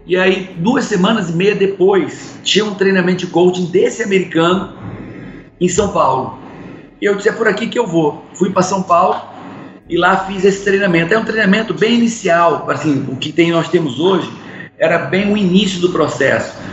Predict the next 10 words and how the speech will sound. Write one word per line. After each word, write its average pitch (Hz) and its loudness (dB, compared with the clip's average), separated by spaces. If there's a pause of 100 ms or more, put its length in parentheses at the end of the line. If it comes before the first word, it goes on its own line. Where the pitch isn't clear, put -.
(120)
Foram 165 -2
quatro 180 0
dias 160 4
na 147 -2
época, - 0 (640)
né, 151 0
quatro 147 -2
dias 156 2
e - -4
meio. 170 0